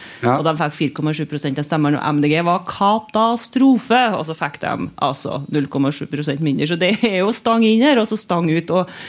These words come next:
Speaker 2: denne uka her har vært utrolig drama med M D G, og som begynte å nærme seg etter omtelling oppe i nord, så begynte de å nærme seg sånn at, eh, jeg vet ikke, kanskje vi, kanskje vi ikke er så smart vi er, eller, og så når vi gjør analysene våre, for det er jo litt rann, eh,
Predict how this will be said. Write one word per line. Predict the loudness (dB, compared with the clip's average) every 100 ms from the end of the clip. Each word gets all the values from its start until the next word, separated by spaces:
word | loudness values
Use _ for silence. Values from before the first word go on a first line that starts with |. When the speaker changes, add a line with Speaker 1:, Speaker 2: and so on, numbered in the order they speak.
| -4
Speaker 2:
denne | 2 4
uka | 4 2
her | 2
har |
vært | 4 4
utrolig | 2 2 2 2
drama | 0 0 -2
med | 0 0 0 0
M | 0
D | 2
G, | 2
og | 2
som | 2 0 0
begynte | 0 0 0 2
å |
nærme | 4 2 0 -2 -2
seg | 0 0 0
etter | 0 0
omtelling | 4 2 2 -2 0 2 2
oppe | 0 0
i |
nord, | 2 4 2
så | 0
begynte | -2 -2 0 0
de | 2
å |
nærme | 2 0
seg | -4 -4
sånn | -2
at, | -2 -2
eh, | -6 -8 -18 -20 -8
jeg | -8
vet | -6 -6
ikke, | -2 0
kanskje | 0 2 2
vi, | 2 0 -2 -10 -20 -20 -20 -6
kanskje | -4 -4
vi | -4
ikke | -2 -2
er | -2 -4 -6 -10 -20 _
så | -6 -4
smart | 0 -2 2
vi | 0
er, | 2
eller, | 0 -4 -4
og | -2 -2 0
så | 0
når | 4 4
vi | 6
gjør | 4 4 4
analysene | 2 2 2 2
våre, | 2 2
for | 2
det | 2
er | 2
jo |
litt | -2 -2 -4
rann, | -4 -8
eh, | -8